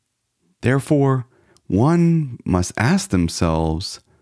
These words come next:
whether or not they are perceiving the world accurately. The notion of interconnectedness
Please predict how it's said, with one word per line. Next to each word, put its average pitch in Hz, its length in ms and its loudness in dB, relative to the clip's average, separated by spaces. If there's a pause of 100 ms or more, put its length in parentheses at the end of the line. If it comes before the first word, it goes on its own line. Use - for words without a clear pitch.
(360)
whether 123 400 2
or 143 200 0
not 87 460 0 (280)
they 90 320 2
are 92 160 -2
perceiving 107 720 0
the 76 60 0
world 73 600 -2
accurately. - 840 -4 (1600)
The 95 100 2
notion 107 500 2
of 85 360 -2 (280)
interconnectedness 107 1400 0